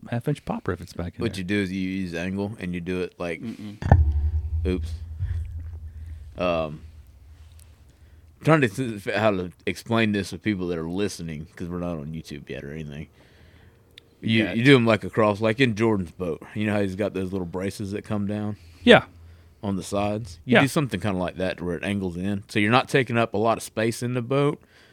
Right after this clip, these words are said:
Speaker 2: but you still have the bracing in there.
Speaker 1: That was the plan. The whole point of taking the middle seat out was not to, like,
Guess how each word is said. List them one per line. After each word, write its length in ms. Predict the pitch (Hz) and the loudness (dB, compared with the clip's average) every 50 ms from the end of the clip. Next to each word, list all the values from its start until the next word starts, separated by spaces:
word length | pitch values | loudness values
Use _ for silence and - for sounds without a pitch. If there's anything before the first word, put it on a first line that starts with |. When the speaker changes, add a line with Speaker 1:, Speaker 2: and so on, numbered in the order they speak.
| _ _ _ | _ _ _
Speaker 2:
but 180 | 101 104 - - | -4 -2 0 2
you 120 | 117 110 | 0 0
still 280 | - - - 117 113 95 | 0 2 4 4 4 4
have 280 | 98 104 95 90 85 80 | 2 0 -2 -2 -2 -4
the 60 | 78 | -8
bracing 480 | 76 76 87 87 92 87 - - 85 87 | -8 -6 -6 -6 -4 -6 -6 -8 -8 -6
in 160 | 87 - - | -8 -8 -10
there. 200 | 52 55 65 - - - - - - - - - - - - - - - | -10 -12 -14 -14 -16 -18 -20 -20 -20 -20 -20 -20 -20 -20 -16 -6 2 4
Speaker 1:
That 120 | 147 165 | 6 6
was 80 | - 151 | 6 4
the 60 | - 269 | 0 2
plan. 340 | - - 110 101 113 131 - - - - - - - - - _ - | 2 4 4 4 2 0 -2 -6 -14 -20 -20 -20 -20 -20 -20 _ 0
The 140 | - - 165 | 4 8 8
whole 120 | 220 247 | 10 10
point 240 | 208 - 208 180 - | 8 8 8 8 6
of 40 | - | 6
taking 280 | - 139 131 - 120 101 | 6 4 4 4 2 2
the 60 | 95 | 4
middle 180 | 104 107 98 | 4 4 4
seat 220 | - - 117 123 117 | 4 4 4 4 4
out 180 | 101 87 82 55 | 4 2 2 0
was 220 | 80 92 90 - | 0 -2 0 0
not 320 | 95 95 101 107 - - - | 0 2 2 2 0 -2 -4
to, 360 | - 107 92 92 87 87 87 - _ _ _ _ _ _ _ _ _ | -2 0 0 2 0 -2 -4 -8 _ _ _ _ _ _ _ _ _
like, 260 | - 98 92 85 82 | 2 4 4 4 2